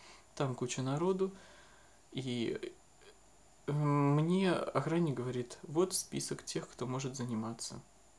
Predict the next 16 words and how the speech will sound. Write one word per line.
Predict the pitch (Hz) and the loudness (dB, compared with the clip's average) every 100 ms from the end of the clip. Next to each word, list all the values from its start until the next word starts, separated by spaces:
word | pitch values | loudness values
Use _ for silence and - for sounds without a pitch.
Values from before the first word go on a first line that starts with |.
| - - | -20 -8
Если | 147 143 123 | -4 -2 -2
вы | |
можете | 127 120 - 127 | -2 -4 -6 -6
заниматься, | 143 165 208 214 - 117 | -4 -2 0 -2 -2 -4
идите | 147 - | -4 -6
заниматься". | - 123 120 123 - - - - - - - - - | -6 -6 -6 -6 -8 -12 -16 -20 -20 -20 -20 -20 -10
Я | 127 131 135 127 120 123 135 | -4 0 2 2 0 -2 -6
смотрю | - 135 170 196 | -4 -2 0 0
список, | 196 170 - 160 - - - - - - - - - - - - - - - | 0 -2 0 -4 -8 -18 -20 -20 -20 -20 -20 -20 -20 -20 -20 -20 -20 -12 -4
и | 143 | -2
там | - 135 139 165 180 | 0 2 2 -2 -2
так | 185 185 185 - - | 0 -2 -2 -20 -4
порядочно, | 139 135 139 156 151 135 | 0 0 0 -2 -4 -6
там | 135 117 | -6 -8
фамилии, | - 127 131 143 175 151 | -4 -4 -2 -2 -2 -4
ну, | 123 165 120 | -2 0 -2